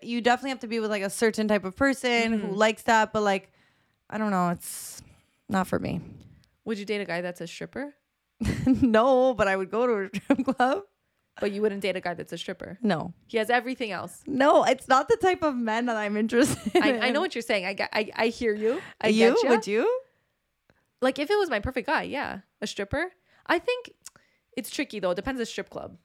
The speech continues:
Speaker 2: Depends what you're doing.
Speaker 1: Here we go.
Speaker 2: But, like, I think I would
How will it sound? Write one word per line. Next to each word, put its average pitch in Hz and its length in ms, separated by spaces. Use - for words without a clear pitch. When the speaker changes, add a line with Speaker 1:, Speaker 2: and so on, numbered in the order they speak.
Speaker 2:
Depends 320 340
what 226 180
you're 190 140
doing. - 560
Speaker 1:
Here 165 520
we 160 200
go. 71 380
Speaker 2:
But, 269 100
like, 277 160
I 269 100
think 302 360
I 349 160
would 214 560